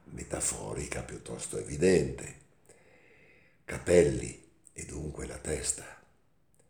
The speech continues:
e dunque volontà, pensiero, e dunque ciò che una persona ha pensato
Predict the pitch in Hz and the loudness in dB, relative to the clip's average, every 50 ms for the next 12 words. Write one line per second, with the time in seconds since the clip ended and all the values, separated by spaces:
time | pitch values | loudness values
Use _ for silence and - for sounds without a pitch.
0 | _ _ - 71 64 67 80 82 85 - - 78 - - - 65 64 64 62 62 | _ _ -12 -10 -6 -4 -2 0 0 -2 -2 -6 -8 -8 -8 -6 -6 -6 -6 -8
1 | 62 62 - - 69 69 - - - - - _ _ _ _ _ _ _ _ _ | -10 -8 -6 -6 -6 -6 -8 -12 -14 -20 -20 _ _ _ _ _ _ _ _ _
2 | _ _ _ _ _ _ _ _ _ _ _ _ _ - - 69 64 - - - | _ _ _ _ _ _ _ _ _ _ _ _ _ -14 -12 -8 -4 -4 -2 -2
3 | - 73 73 76 73 69 65 64 - - - - - _ _ _ - - - - | -2 -2 0 0 0 0 -2 -4 -6 -10 -12 -16 -20 _ _ _ -20 -20 -20 -20
4 | _ - - 85 73 85 90 92 98 95 92 - - 87 78 69 - - - - | _ -10 -8 -2 2 4 4 6 6 6 4 4 2 0 0 0 -4 -4 0 4
5 | 98 95 101 104 - - - 87 87 87 87 - - - - - - - - - | 6 8 8 6 4 4 4 6 6 6 4 0 -4 -12 -20 -20 -20 -20 -20 -20
6 | - - - - - - - - _ _ _ - - 87 87 85 80 - 85 76 | -20 -20 -20 -20 -20 -20 -20 -20 _ _ _ -4 0 2 2 2 2 2 0 2
7 | - - - - 90 90 92 92 90 87 85 - - - - - _ _ - 92 | 4 4 6 8 8 10 10 10 8 8 4 2 -2 -8 -14 -20 _ _ -4 -2
8 | 90 85 - - - 92 85 85 82 78 - - - 120 120 123 113 87 - - | -2 -2 -2 4 4 6 6 6 4 4 4 4 4 6 6 4 4 4 2 0
9 | - - - - - | -2 -2 -2 -2 -8